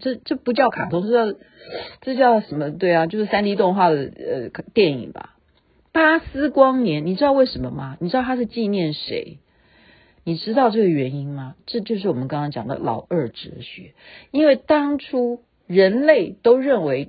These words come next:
第一个登入月球的人是阿姆斯壮，他第一个踏上月球。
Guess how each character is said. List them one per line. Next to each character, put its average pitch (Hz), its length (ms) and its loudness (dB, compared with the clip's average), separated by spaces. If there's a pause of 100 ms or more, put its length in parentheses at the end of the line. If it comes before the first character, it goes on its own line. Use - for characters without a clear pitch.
第 254 240 -4
一 247 40 -6
个 180 200 2
登 226 420 0
入 214 320 -2 (340)
月 233 280 2
球 139 240 -6
的 156 100 -2
人 131 240 -6
是 - 340 -8
阿 165 160 -4
姆 160 280 -8 (460)
斯 - 300 -12
壮， 139 300 -6 (1000)
他 202 180 -2
第 196 280 -2
一 180 40 -4
个 - 160 -4
踏 - 320 -4
上 147 280 -8
月 147 200 -4
球。 - 180 -14